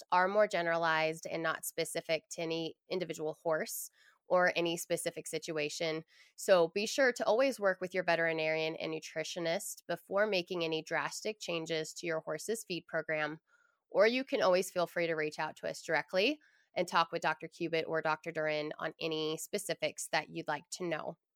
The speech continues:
And just a kind of another disclaimer, I guess, for today's conversation. So we're not gonna be t-, talking about all vitamins and minerals that exist, just the ones that tend to be a little bit more difficult to balance in the horse's body,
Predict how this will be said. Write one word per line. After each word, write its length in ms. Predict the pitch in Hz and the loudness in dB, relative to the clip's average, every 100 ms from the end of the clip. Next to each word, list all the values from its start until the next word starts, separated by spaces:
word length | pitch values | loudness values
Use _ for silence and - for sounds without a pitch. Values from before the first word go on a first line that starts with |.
| _ _ _ _ _ _ - - - _ 226 | _ _ _ _ _ _ -20 -20 -20 _ 8
And 340 | 226 214 208 - | 10 10 8 2
just 260 | 233 226 247 | -2 0 -2
a 40 | |
kind 240 | - 233 | 0 2
of 80 | 214 | 4
another 800 | 202 190 190 185 185 175 175 175 _ - | 4 6 6 8 8 8 6 2 _ -2
disclaimer, 460 | 185 - 180 170 | -2 2 2 6
I 100 | 170 | 6
guess, 240 | 170 170 - | 6 4 2
for 140 | 185 | -4
today's 400 | 175 175 160 165 | -2 0 0 0
conversation. 1040 | - 170 160 160 - 160 156 175 160 156 165 - - - - _ _ - | -2 -2 -2 -2 -2 -4 -2 -4 -2 -4 -8 -18 -20 -20 -20 _ _ -4
So 160 | - 269 | 6 6
we're 120 | 262 | 8
not 120 | 285 | 8
gonna 80 | 320 | 6
be 120 | 349 | 2
t-, 120 | 302 - | -2 -4
talking 340 | 247 220 240 | 4 4 4
about 240 | 196 170 - - | 2 4 2 4
all 320 | 196 196 196 | 10 12 12
vitamins 420 | 190 185 185 180 | 10 8 6 2
and 140 | 202 180 | 4 2
minerals 420 | 160 160 160 165 | 4 4 2 0
that 120 | 160 160 | 0 0
exist, 680 | 170 156 156 - - - - - - - - | 0 0 0 -2 -6 -6 -8 -20 -20 -20 2
just 260 | 247 226 - | 6 6 6
the 80 | |
ones 420 | 269 247 208 202 - | 8 8 8 6 6
that 300 | 185 170 - - | 8 8 2 2
tend 240 | 208 202 | 4 4
to 80 | 196 | 4
be 80 | 190 | 2
a 60 | |
little 160 | 180 196 | 4 2
bit 140 | 220 | 0
more 160 | 202 190 | 2 2
difficult 500 | 175 170 190 190 - | 2 -2 0 -2 -2
to 100 | 185 | -2
balance 420 | 180 165 165 - | 0 2 2 0
in 120 | 175 | -2
the 80 | 170 | -2
horse's 400 | - 180 - 175 | 0 -4 -2 -4
body, 520 | 165 160 185 294 339 | 0 4 4 6 2